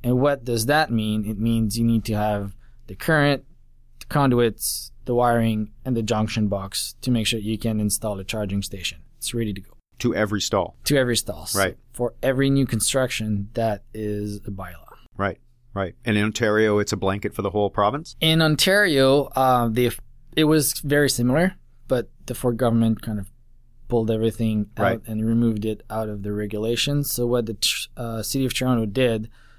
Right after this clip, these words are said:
Speaker 1: is they came up with the, uh, Toronto Green Standard. So what that means is every building needs to have a hundred percent rough in, but they went an extra step and they also required twenty percent of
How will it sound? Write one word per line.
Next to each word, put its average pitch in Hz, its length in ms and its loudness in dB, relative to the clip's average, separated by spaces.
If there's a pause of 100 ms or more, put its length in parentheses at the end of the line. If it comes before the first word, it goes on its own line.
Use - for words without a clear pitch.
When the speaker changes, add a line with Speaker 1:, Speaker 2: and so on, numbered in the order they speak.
(160)
Speaker 1:
is 120 220 0
they 120 120 -2
came 120 200 0
up 113 180 -2
with 104 260 -4
the, 110 260 -2
uh, 101 440 -4
Toronto 113 640 -2
Green 113 300 0
Standard. 156 500 0 (720)
So 131 220 0
what 127 420 2
that 131 220 0
means 123 460 2
is 117 340 -4
every 127 260 -2
building 113 560 2
needs 117 220 0
to 110 120 -4
have 107 180 -2
a 101 40 -2
hundred 127 340 0
percent 107 320 -2
rough 101 320 -4
in, 110 240 0 (480)
but 120 240 -2
they 117 160 0
went 113 400 0
an 107 160 -6
extra - 420 -6
step 110 460 -2 (220)
and 113 160 -2
they 113 80 0
also 110 260 -4
required 107 460 -2
twenty 143 340 -4
percent 117 460 -2 (800)
of 117 440 -2